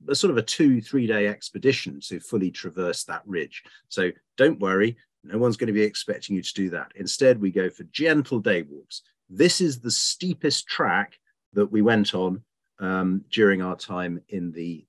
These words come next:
Romanian Carpathian Mountains. And I think you'll agree, it doesn't look overly challenging. Bit of an uphill, but there's a wonderful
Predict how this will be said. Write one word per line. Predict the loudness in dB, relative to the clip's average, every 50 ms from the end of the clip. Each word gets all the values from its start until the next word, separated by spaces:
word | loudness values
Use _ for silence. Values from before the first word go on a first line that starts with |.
| _ -4
Romanian | -4 -2 -2 -2 -2 -2 -4 -6 -8 -10 -14 -20 _ _
Carpathian | -8 -6 -6 -6 -4 -4 -6 -6 -4 -4 -8 -8 -6
Mountains. | -6 -8 -8 -10 -14 -18 -20 _ -20 _ _ _ _
And | -12 -12
I | -8
think | -4 -4 -4 -4
you'll | -4 -6 -8
agree, | -8 -6 -2 -2 -2 -2 -4 -10 _ _ _ -6
it | -6 -4 _
doesn't | -4 -6 -4 -6 -8 -8 -6
look | -8 -8 -8 _ _ _ _ _ _ _ 6
overly | 8 10 10 8 6 0 -6 -6 -6
challenging. | -8 -6 -6 -6 -8 -8 -10 -12 -16 -20 -20 _ _ _ _
Bit | 4 6 6
of | 6 4
an | 0 -2
uphill, | -4 -4 _ -6 -2 0 0 0 -2 -4 _ _ _ _
but | -12 -8 -4
there's | -4 -4 -2
a | -2 -2
wonderful | -2 -4 0 2 2 4 4 2 2 2 2 2 2 0